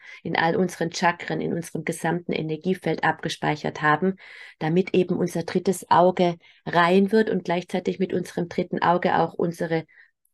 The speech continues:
unteren Chakren, die die Erfüllungsgehilfen dafür sind, was sie abhäng-, unab-, abhängig davon, was sie an Informationen gespeichert haben, was als Ziel, als Wunsch in meine Realität kommt.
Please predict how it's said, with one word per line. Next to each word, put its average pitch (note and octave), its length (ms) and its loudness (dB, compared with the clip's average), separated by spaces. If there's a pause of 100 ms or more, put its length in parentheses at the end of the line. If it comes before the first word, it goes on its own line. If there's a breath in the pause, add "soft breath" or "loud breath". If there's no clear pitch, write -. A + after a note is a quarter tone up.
(220)
unteren G3+ 500 4
Chakren, D#3+ 480 -4
die F3 180 -6
die - 140 0
Erfüllungsgehilfen E3+ 1120 0
dafür D#3+ 380 -4
sind, E3+ 380 0 (640 loud breath)
was D#3+ 160 -6
sie - 500 -8
abhäng-, - 320 -6
unab-, E3 300 -4 (140)
abhängig E3 420 0
davon, E3 380 0
was D#3 180 0
sie - 100 -2
an D#3 100 -2
Informationen E3 640 -6
gespeichert D#3+ 600 -6
haben, E3 320 -2 (480 soft breath)
was F3+ 300 0
als D#3 380 -6
Ziel, F#3 280 -2
als D3+ 280 -6
Wunsch E3+ 360 -4 (220 loud breath)
in E3 120 -2
meine D#3 320 -2
Realität D#3+ 640 -4
kommt. C#3+ 400 -10